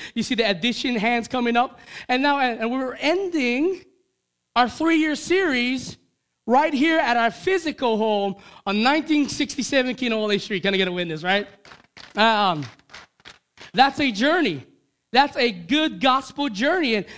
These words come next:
the, remember, the journey is not about the destination, uh, so much as the journey is about the joy in the journey, right? We know for us believers in Christ, we believe theologically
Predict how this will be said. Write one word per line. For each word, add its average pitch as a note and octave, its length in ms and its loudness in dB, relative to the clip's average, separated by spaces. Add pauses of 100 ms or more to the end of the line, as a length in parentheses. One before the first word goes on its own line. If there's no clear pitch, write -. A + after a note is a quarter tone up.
(120)
the, F#3+ 240 -4
remember, C#4+ 260 0
the A#3+ 140 4
journey C#4+ 640 0
is A3 180 -2
not C#4+ 320 2
about C4+ 420 0 (260)
the A3+ 100 0
destination, A3+ 920 -2 (220)
uh, G3 440 -6
so A3+ 200 -2
much A#3 240 2
as G3 120 -8
the G3 100 -2
journey A#3 360 0
is G3 120 -2
about G3 400 -2
the E3+ 80 -6
joy E3+ 500 -4 (800)
in C4+ 280 2
the F3+ 100 -2
journey, D3 400 -6
right? G3 260 2 (280)
We B3 100 2
know D#4 220 2
for A#3+ 180 -2
us A3+ 240 0
believers A#3 460 -2
in A3 100 -2
Christ, B3 360 0
we C4 120 -4
believe A#3 380 -2
theologically A#3+ 800 0